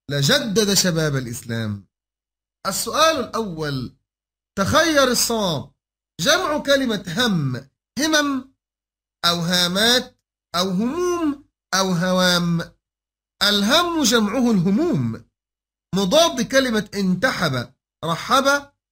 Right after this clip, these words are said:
أو هلل أو هتف أو قهقه،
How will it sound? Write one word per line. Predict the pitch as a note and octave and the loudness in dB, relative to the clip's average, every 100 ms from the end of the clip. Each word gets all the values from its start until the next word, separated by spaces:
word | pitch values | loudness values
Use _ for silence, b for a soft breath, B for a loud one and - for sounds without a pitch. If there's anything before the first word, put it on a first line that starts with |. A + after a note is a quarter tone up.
| - | -4
أو | E3+ E3 | -2 0
هلل | D#3+ D#3+ D#3+ F#3 F#3 F3+ - _ _ - | 0 2 2 2 2 0 -4 _ _ -6
أو | D#3 D#3 | -4 -2
هتف | G3+ C4+ C4+ C4 C4+ C4+ - _ F3 | 0 2 2 2 0 0 -12 _ -2
أو | F#3 E3 | 0 -2
قهقه، | - D4 A#3+ - - F#3+ D#3+ E3 D#3+ - | 0 0 0 -4 -4 -2 2 2 2 -4